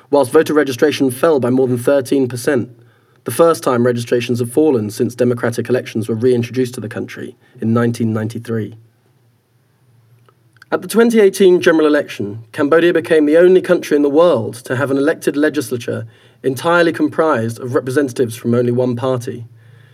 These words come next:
making it a de facto one-party state. The government and the National Election Committee refute any criticisms of gerrymandering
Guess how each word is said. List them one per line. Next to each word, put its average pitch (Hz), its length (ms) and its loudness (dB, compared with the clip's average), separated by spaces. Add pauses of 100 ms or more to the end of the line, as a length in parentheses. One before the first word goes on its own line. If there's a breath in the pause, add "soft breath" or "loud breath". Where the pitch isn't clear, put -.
(180 soft breath)
making 147 300 0
it 139 180 -2
a 117 60 -8
de 123 120 -2
facto 127 400 -2
one-party 123 540 -2
state. 120 480 -4 (1200)
The 131 80 -8
government 170 420 2
and 143 120 0
the 139 40 2
National 151 380 2
Election 156 360 0
Committee 139 320 -2
refute 135 480 -2
any 131 160 2
criticisms 123 600 -2
of 120 100 -4
gerrymandering 113 840 0